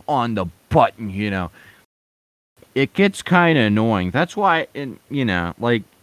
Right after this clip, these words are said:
I think, I, I think Slaughterhouse-Five is a very interesting book because,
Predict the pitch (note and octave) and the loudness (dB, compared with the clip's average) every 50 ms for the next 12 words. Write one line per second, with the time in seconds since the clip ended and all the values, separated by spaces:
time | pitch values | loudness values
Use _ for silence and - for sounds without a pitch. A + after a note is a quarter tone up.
0 | _ _ _ _ _ _ _ _ _ _ _ _ _ _ _ _ _ _ _ _ | _ _ _ _ _ _ _ _ _ _ _ _ _ _ _ _ _ _ _ _
1 | - B2+ C#3 C#3+ - - F3+ F#3 F3 D3+ - - - _ - - - C#3+ C#3+ - | -4 -2 -2 -2 0 0 0 0 0 -2 -6 -14 -20 _ -8 -4 -2 -2 0 0
2 | - C3 C#3 - A3 A#3 - - - E3 D3+ D3+ D3+ C#3+ C3+ B2+ A#2 A2 G#2+ - | 2 2 2 2 0 -2 -4 -4 0 6 8 8 8 8 6 4 4 4 2 0
3 | - - - A2 A2 A2+ A#2 G#2 G2+ G2 F2+ G2+ F2+ G2 A2 G#2+ G#2+ G#2+ G#2 G2+ | -4 -2 2 4 4 4 4 0 -4 -6 -8 -6 -6 -4 -2 -2 0 -2 -2 -2
4 | G#2 F#2+ - - G#2 F#2+ - - - F2 E2+ E2+ E2 G#2+ A2 G#2 - - - G2+ | -4 -6 -6 -6 -8 -8 -8 -8 -10 -8 -8 -8 -6 -4 -6 -6 -6 -8 -10 -8
5 | F#2+ F2+ - G#2 F#2+ F2+ F2+ F2 F2 E2+ E2 - | -8 -8 -6 -6 -4 -4 -2 -4 -4 -6 -10 -14